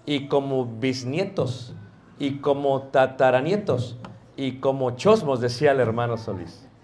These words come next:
Y en este contexto, ¿qué pasa?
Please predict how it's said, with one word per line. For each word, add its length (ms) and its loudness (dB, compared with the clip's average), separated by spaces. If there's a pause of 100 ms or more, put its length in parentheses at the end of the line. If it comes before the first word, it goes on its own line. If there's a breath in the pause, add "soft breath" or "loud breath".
(800 soft breath)
Y 140 6
en 80 10
este 260 10
contexto, 540 6
¿qué 80 4
pasa? 640 6